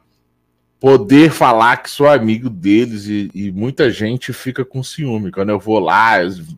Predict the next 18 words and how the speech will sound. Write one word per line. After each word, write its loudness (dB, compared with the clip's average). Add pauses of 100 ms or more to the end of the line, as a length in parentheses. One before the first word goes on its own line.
(200)
posto -2
foto -2
lá, -2
os -8
caras, -6
"Uai, 2
que -14
você 4
vive 2
aí?" 2
Eu 2
falo, -2
"Oi, 6
velho, -14 (1040)
vai -2
fazer -2
o 2
quê?" 2